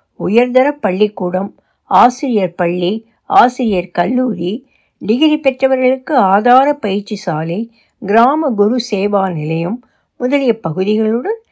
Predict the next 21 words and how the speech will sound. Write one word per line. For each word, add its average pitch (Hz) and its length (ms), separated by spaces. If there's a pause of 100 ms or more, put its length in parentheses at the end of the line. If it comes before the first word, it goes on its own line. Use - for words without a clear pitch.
(200)
இம்மாகாணத்தில் 247 920
முக்கியமான 269 720
கல்வி 269 360
நிலையங்களில் 233 680
ஒன்றாக 196 640 (260)
விளங்குகின்றது 220 800
எனில், 170 400 (280)
அதற்கு 208 460
காரணம் 202 720
அவர் 170 420
அன்பு 254 340
கனிந்த 311 460
ஆசியும் 185 640 (400)
அவர் 247 320
கொள்கைகளை 226 840 (180)
பின்பற்றுவதுமே 233 1040 (500)
ஆகும். 160 640 (560)
அவர் 165 280
அன்று 175 340
போட்ட 285 420
அடித்தளக்கல் 233 840